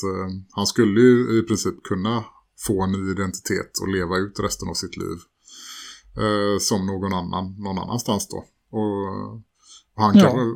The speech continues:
Speaker 1: ja, vem vet, han kanske ser det här som en del av hans konst, att han <laughs> försvinner en lite på det här sättet.
Speaker 2: Mm.
Speaker 1: Så att, eh, men, eh, man får inte utesluta, eh, det i alla fall. Eh, s-,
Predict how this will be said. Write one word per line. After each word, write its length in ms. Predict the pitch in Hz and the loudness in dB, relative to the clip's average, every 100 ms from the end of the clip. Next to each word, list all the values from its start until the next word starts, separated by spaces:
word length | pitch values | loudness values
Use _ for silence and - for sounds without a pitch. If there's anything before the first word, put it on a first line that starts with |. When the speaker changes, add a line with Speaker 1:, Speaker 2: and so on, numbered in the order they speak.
| 139 | -2
Speaker 1:
ja, 200 | 143 117 | 2 8
vem 140 | 127 | 10
vet, 240 | 107 120 123 | 10 6 4
han 100 | 104 | 2
kanske 240 | 113 123 | 2 4
ser 200 | - 117 | 6 6
det 80 | 113 | 6
här 80 | 104 | 4
som 220 | - 107 | 2 2
en 80 | 107 | 4
del 200 | 101 98 | 2 2
av 60 | |
hans 300 | 98 92 - | 0 -2 -4
konst, 540 | - 92 95 120 - - | -4 -4 -4 -4 -4 -4
att 200 | 117 - | -8 -4
han 220 | 104 101 - - - | -4 -4 -6 -4 -4
<laughs> 300 | - - - | -6 -12 0
försvinner 560 | 120 - 127 113 110 107 | 0 6 6 6 4 2
en 60 | |
lite 200 | 110 - 110 - - - - - - - | -2 -2 -6 -6 -14 -12 -12 -12 -10 -2
på 60 | |
det 60 | 110 | -2
här 60 | |
sättet. 300 | 101 110 - 123 | 0 -2 0 4
Speaker 2:
Mm. 160 | 113 | 4
Speaker 1:
Så 100 | 104 | 4
att, 220 | 101 - | 0 -4
eh, 640 | - 52 104 104 - 104 101 | -6 -4 -4 -6 -8 -6 4
men, 200 | 123 123 | 6 8
eh, 260 | 120 117 117 117 _ - - - - - - | 8 6 4 -2 _ -14 -14 -18 -20 -8 4
man 100 | 127 | 8
får 140 | 147 | 8
inte 140 | 143 139 | 8 8
utesluta, 600 | 151 110 - 107 85 135 | 8 4 4 4 4 4
eh, 540 | 139 143 131 131 123 120 | 4 4 4 6 6 6
det 260 | 110 92 - - _ _ 107 | 4 4 -2 -16 _ _ -4
i 20 | |
alla 100 | 104 | -4
fall. 200 | 98 98 - _ _ | -4 -8 -10 _ _
Eh, 380 | 120 98 95 95 101 | -12 -12 -10 -6 -4
s-, 220 | - - | -4 -6